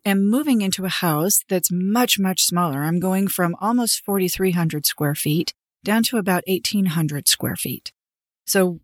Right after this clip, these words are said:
less than half this size of house. And so out of necessity, I've had to be getting rid of a lot of things. It simply won't all fit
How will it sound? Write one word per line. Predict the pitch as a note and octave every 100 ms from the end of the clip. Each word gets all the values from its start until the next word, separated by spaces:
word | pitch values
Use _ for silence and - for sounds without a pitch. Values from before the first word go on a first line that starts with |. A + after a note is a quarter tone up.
| -
less | G3+ D4 -
than | A#3+
half | F#3 F#3+ -
this | F3 E3+
size | D#3 D3 D#3
of | -
house. | A#3 F3+ -
And | F3 E3+
so | G#3 G#3
out | G#3+ A#3
of | F#3
necessity, | F3 - B3+ D4+ - F3 - D3+
I've | D3+ E3
had | G3 F#3
to | F3+
be | D#3+ D#3 D#3+ _ -
getting | G#3+ G3+ F#3
rid | G3 D#3+
of |
a | D3+
lot | E3 E3
of | C#3
things. | - F3 C3 D#3
It | D#3
simply | G#3+ G3+ G3 F3+
won't | E3 D3+ C#3+
all | C3+
fit | C3 - F3+ -